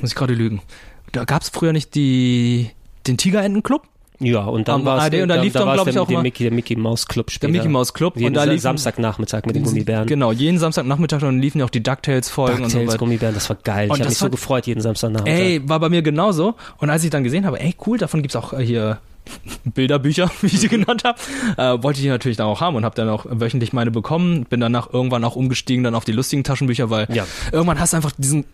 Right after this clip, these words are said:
Speaker 1: diese ganzen Spielzeuge, da hast du einfach viel zu viele gehabt. Die waren einfach überwiegend Mist und Müll. Und da wolltest du einfach nur geile Geschichten haben. Und
Speaker 2: Es
Speaker 1: das
Speaker 2: ist eine super traurige
Speaker 1: Ja.
Speaker 2: Geschichte, ey. Weil lustige Taschenbücher kriegst du ja heute noch, ne?
Speaker 1: Mhm.
Speaker 2: Also ich hab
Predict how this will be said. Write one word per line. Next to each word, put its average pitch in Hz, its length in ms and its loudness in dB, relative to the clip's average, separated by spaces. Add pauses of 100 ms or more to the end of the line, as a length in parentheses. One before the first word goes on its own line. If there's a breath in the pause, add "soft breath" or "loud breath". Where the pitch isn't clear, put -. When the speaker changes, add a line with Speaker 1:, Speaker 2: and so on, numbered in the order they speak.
Speaker 1:
diese 143 100 -2
ganzen 143 300 0
Spielzeuge, 113 720 0 (180)
da 123 200 -2
hast 139 140 0
du - 40 -2
einfach 135 180 0
viel 151 160 0
zu - 100 -2
viele 127 280 0
gehabt. 117 180 0
Die 123 80 0
waren 139 120 0
einfach 135 280 0
überwiegend 120 360 0
Mist 117 420 2
und 104 180 0
Müll. 127 380 2 (400 loud breath)
Und 127 180 0
da 120 80 0
wolltest 143 220 0
du - 20 0
einfach 151 140 2
nur 151 240 2 (160)
geile 175 200 0
Geschichten 160 440 -4
haben. 131 220 0
Und 123 120 -4
Speaker 2:
Es 127 80 -2
Speaker 1:
das - 80 -2
Speaker 2:
ist - 60 -4
eine 156 100 2
super 170 200 0
traurige 143 300 0
Speaker 1:
Ja. - 60 -4
Speaker 2:
Geschichte, 131 320 -2
ey. 107 220 0 (100)
Weil 120 260 0
lustige 156 260 0
Taschenbücher 147 600 0
kriegst - 340 -8
du 120 40 0
ja 98 100 -4
heute 151 260 0
noch, 180 280 -4
ne? 151 360 0
Speaker 1:
Mhm. 127 60 2
Speaker 2:
Also 123 160 2
ich 117 220 -2
hab 117 160 -2